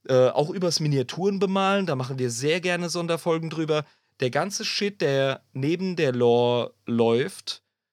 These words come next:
der im Grunde auch das Herzblut der ganzen forty K-Kiste ist, das machen wir in den Patreon-Folgen. Wir freuen uns riesig auf euch. Bitte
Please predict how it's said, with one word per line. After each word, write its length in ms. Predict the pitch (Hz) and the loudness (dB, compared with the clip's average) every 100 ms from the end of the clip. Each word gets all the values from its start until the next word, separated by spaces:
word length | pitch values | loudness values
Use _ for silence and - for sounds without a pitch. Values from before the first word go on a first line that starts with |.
| _ _ _ _ _ - | _ _ _ _ _ 0
der 420 | 135 127 127 - | 4 6 4 2
im 120 | 120 117 | -2 -2
Grunde 320 | 131 147 127 | -2 0 2
auch 180 | 135 139 | 0 0
das 420 | 135 - - - | -4 -2 -4 -6
Herzblut 760 | - 127 - - 143 139 - - - | -2 -2 -2 -8 -8 -6 -8 -10 -6
der 140 | 113 | -2
ganzen 280 | 123 123 127 | 0 -2 -8
forty 240 | - 120 | -6 -6
K-Kiste 520 | 120 123 120 127 - 117 | -4 -6 -4 -4 -4 -4
ist, 160 | 117 | -4
das 140 | 113 131 | -4 -4
machen 220 | 143 160 | -6 -4
wir 120 | 151 | -4
in 80 | 127 | -4
den 100 | 107 | -4
Patreon-Folgen. 680 | 139 151 196 156 175 170 170 - _ | -6 -4 -6 0 0 0 -6 -12 _
Wir 100 | 143 | -4
freuen 320 | - 185 190 | -2 -2 -2
uns 220 | 170 - 147 | -2 -4 -4
riesig 400 | 208 233 226 202 | -6 -6 -4 -6
auf 120 | 196 | -4
euch. 280 | - 196 - _ _ - | -2 -2 -6 _ _ -10
Bitte 480 | - 214 202 196 | -6 -2 0 -2